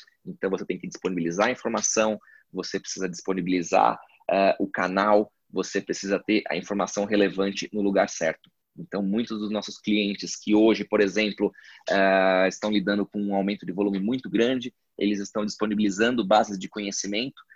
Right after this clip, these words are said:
e, e permitindo que o cliente faça uma autoajuda e responda a sua própria pergunta, tanto do lado preventivo quanto do lado proativo. No momento de pandemia, a gente quer sempre garantir a informação,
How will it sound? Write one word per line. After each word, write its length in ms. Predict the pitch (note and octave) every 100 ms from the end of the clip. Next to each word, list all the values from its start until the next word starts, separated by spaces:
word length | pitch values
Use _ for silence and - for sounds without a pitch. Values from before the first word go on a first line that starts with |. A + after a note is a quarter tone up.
| _ -
e, 480 | G2+ G#2 G#2 G#2 G#2
e 40 | -
permitindo 600 | A2+ A#2 A2 - A#2+ A#2+
que 100 | A#2
o 20 |
cliente 540 | - A#2 A2 A2 -
faça 340 | - G#2+ A2 B2
uma 120 | A2
autoajuda 600 | G#2+ A2 G2+ F#2+ G2+ G#2+
e 20 |
responda 400 | G#2+ G#2 - G#2+
a 40 | F2+
sua 100 | G#2
própria 220 | G#2+ G#2
pergunta, 440 | G#2 F#2 F2 - - - _
tanto 240 | - C#3 -
do 120 | -
lado 420 | - A2+ A#2 A2+ _ _
preventivo 760 | B2 B2 A#2 G#2+ G#2 - D3+ C#3+
quanto 220 | B2+ B2+
do 100 | B2+
lado 220 | A#2 A2
proativo. 560 | - A#2 - - G#2+ G2 - _
No 100 | G2+
momento 380 | G#2 G#2 F#2+ G2
de 80 | F#2+
pandemia, 480 | F2+ F#2+ F#2 F#2 G2+
a 40 |
gente 200 | G2 -
quer 100 | G2+
sempre 380 | - G2+ G#2+ G#2 - - -
garantir 460 | G#2+ G#2+ G2 -
a 60 | G#2+
informação, 680 | - A2 G#2 - A#2 G#2+